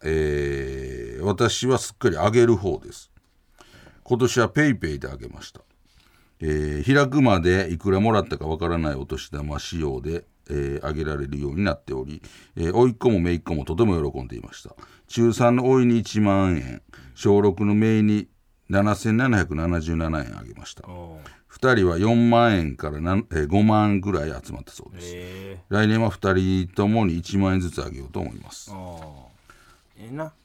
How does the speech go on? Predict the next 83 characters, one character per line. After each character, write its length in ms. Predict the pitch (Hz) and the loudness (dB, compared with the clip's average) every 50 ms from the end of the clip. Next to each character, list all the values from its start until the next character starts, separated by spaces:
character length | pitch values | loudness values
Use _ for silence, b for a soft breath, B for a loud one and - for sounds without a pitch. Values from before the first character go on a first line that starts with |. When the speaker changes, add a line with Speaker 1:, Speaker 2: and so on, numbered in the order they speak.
| _ _ - | _ _ -12
Speaker 1:
ペ 80 | 151 | -10
イ 100 | 147 110 | -10 -10
ペ 140 | - - - - 64 | -12 -12 -14 -14 -14
イ 20 | |
で 100 | - - | -16 -18
も 300 | - - - - - - 71 | -18 -18 -18 -18 -16 -14 -14
あ 20 | 65 | -14
げ 80 | 67 | -14
る 140 | - 62 62 | -16 -16 -18
ん 20 | |
や 60 | 55 - - - | -20 -20 -18 -16
な。 180 | - 87 87 - _ _ _ _ _ _ _ - | -14 -14 -14 -16 _ _ _ _ _ _ _ -18
Speaker 2:
ま 120 | 101 101 | -16 -14
あ 40 | 98 | -14
ま 340 | 101 101 92 92 90 92 - | -12 -12 -12 -12 -12 -12 -10
あ、 20 | |
最 200 | - - 139 139 | -8 -8 -6 -6
近 120 | 135 156 131 | -4 -4 -4
増 80 | 131 | -4
え 60 | 127 113 | -4 -4
て 80 | 143 | -2
る 80 | 170 175 | -2 -2
よ 80 | 127 | -2
ね。 220 | 101 101 98 92 92 | -4 -6 -8 -10 -12
Speaker 1:
す 140 | - - 98 | -10 -6 -4
ご 180 | 90 85 76 62 | -4 -2 -4 -4
い 20 | |
よ 80 | 57 52 | -8 -10
ね。 80 | 98 98 95 92 90 87 82 80 76 69 69 67 - - | -12 -12 -12 -12 -14 -14 -16 -16 -18 -18 -20 -14 -8 -4
Speaker 2:
う 20 | |
ん。 40 | 85 | -2
Speaker 1:
俺 100 | 92 95 | 0 2
だ 80 | 113 | 0
っ 100 | 117 117 | 0 -2
て、 200 | - - 69 - - b b b b b b | -4 -10 -10 -10 -12 b b b b b b
あ 160 | - 78 76 | -8 -8 -6
の、 280 | 73 73 71 71 71 71 - | -6 -6 -8 -8 -8 -6 -6
結 140 | 117 98 - | -6 -4 -2
婚 160 | - 104 - | -2 -2 -2
し 40 | - | -2
た 100 | 90 65 | -4 -6
時、 420 | - 71 73 - 65 64 - - - | -8 -12 -16 -14 -14 -14 -14 -16 -18
Speaker 2:
う 40 | 90 | -20
ん。 20 | 82 76 71 67 - - | -20 -20 -20 -20 -14 -12
Speaker 1:
あ 120 | 73 69 | -10 -10
の、 160 | 67 76 90 | -8 -6 -4
お 80 | 82 85 | -4 -4
祝 260 | 82 78 80 80 82 | -2 -2 -4 -4 -4
い、 140 | 87 90 90 - | -4 -6 -8 -12
Speaker 2:
う 40 | 90 | -18
ん。 160 | 87 82 76 67 - _ _ _ _ - - | -16 -16 -16 -18 -20 _ _ _ _ -10 -8
Speaker 1:
あ 160 | 76 76 73 | -6 -6 -6
の 20 | |
ー、 920 | 71 71 71 71 71 69 69 67 67 67 69 - - - - - - - - - _ _ _ _ _ _ _ | -6 -8 -8 -8 -10 -10 -10 -10 -12 -12 -12 -12 -12 -14 -14 -14 -14 -16 -18 -20 _ _ _ _ _ _ _
麒 100 | - 107 | -8 -6
麟 140 | 98 101 98 | -4 -4 -4
の 80 | 95 87 | -4 -6
田 140 | - - 71 | -8 -10 -12
村 180 | 73 69 62 | -12 -12 -14
さ 120 | - - 50 | -14 -16 -16
ん 20 | - | -16
は、 280 | - - 104 98 87 80 71 | -14 -14 -14 -14 -14 -12 -12
Speaker 2:
う 20 | |
ん。 40 | 71 | -12
Speaker 1:
も 200 | 69 65 67 - _ _ _ _ - | -12 -12 -14 -16 _ _ _ _ -8
う、 60 | 98 | -6
ラ 120 | 107 113 | -4 -2
イ 120 | 117 113 110 | -2 -2 -4
ン 60 | 107 | -4
ペ 180 | - 113 87 | -4 -4 -6
イ 40 | 71 | -6
で 220 | 65 - - - - _ _ _ _ _ _ | -6 -12 -20 -20 -20 _ _ _ _ _ _
く 60 | - | -14
れ 60 | 120 | -10
た。 80 | 120 120 | -8 -6
Speaker 2:
あ、 40 | 123 | -4
そ 220 | 123 175 185 180 | 0 0 0 2
う 20 | 151 | 0
な 80 | 117 | -2
ん 20 | 101 | -4
や。 120 | 78 64 | -8 -10
Speaker 1:
う 20 | 65 | -14
ん。 220 | 64 - - - | -14 -16 -18 -20